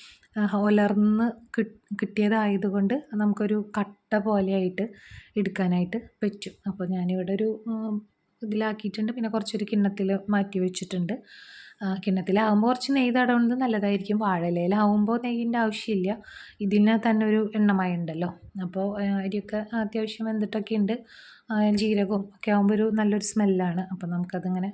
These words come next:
മുറിച്ച് മുറിച്ച് എടുത്ത് വെക്കാം. ഉം, പിന്നെയെന്ന് പറയുമ്പോൾ ഇത് ചിലപ്പോൾ വൈകുന്നേ-, കുറേ നേരമൊക്കെ വെച്ച് പിറ്റേ ദിവസത്തേക്കൊക്കെ കേടാവാനായിട്ട് സാധ്യതയുണ്ട്. ആ, അപ്പോൾ ഇത് നമ്മൾ ഉപയോഗം കഴിഞ്ഞ് ബാക്കിയുണ്ടെങ്കിൽ അപ്പോൾ തന്നെ ഫ്രിഡ്ജിൽ വെക്കാം.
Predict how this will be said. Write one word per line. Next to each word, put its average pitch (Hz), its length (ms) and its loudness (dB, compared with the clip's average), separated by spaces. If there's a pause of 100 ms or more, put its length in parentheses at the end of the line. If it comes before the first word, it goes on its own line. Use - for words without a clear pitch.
മുറിച്ച് 208 340 -2
മുറിച്ച് 196 340 -2 (680)
എടുത്ത് 226 480 0 (300)
വെക്കാം. 214 340 -4 (120)
ഉം, 190 420 2
പിന്നെയെന്ന് 190 340 0
പറയുമ്പോൾ 226 240 0
ഇത് 247 420 -2 (460)
ചിലപ്പോൾ 226 600 0
വൈകുന്നേ-, 240 480 2
കുറേ 233 400 0
നേരമൊക്കെ 233 460 0
വെച്ച് 233 260 0
പിറ്റേ 220 240 -2
ദിവസത്തേക്കൊക്കെ 226 720 -2
കേടാവാനായിട്ട് 220 800 0
സാധ്യതയുണ്ട്. 208 840 0 (480)
ആ, 196 260 0
അപ്പോൾ 196 220 0
ഇത് 190 120 2
നമ്മൾ 208 220 4
ഉപയോഗം 202 340 2
കഴിഞ്ഞ് 220 200 2
ബാക്കിയുണ്ടെങ്കിൽ 214 560 2
അപ്പോൾ 247 200 -4
തന്നെ 220 140 0
ഫ്രിഡ്ജിൽ 202 420 -2
വെക്കാം. 180 340 -4